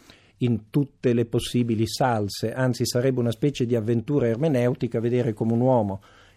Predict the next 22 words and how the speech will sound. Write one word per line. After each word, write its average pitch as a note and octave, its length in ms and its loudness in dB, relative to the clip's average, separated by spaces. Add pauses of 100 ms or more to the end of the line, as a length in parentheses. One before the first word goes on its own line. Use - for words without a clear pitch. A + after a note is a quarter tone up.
che A#2+ 100 -2
ha A2+ 40 2
lasciato C3 420 0
soltanto A#2+ 540 -2
quattro C3+ 340 -2
o - 20 -2
cinque C3 320 -2
fotografie, A#2 840 -2 (500)
possa C3 320 2
diventare G#2+ 840 -4 (360)
decine C3 680 0
e A#2+ 60 -2
decine A#2+ 680 -2
di A#2+ 100 -2
immagini B2 600 0
di A#2 140 2
alto C#3 300 2
livello G#2+ 480 -4
completamente A#2+ 680 -2
diverse G#2 460 -2
l'una G2 240 -2
dall'altra. F#2 680 -6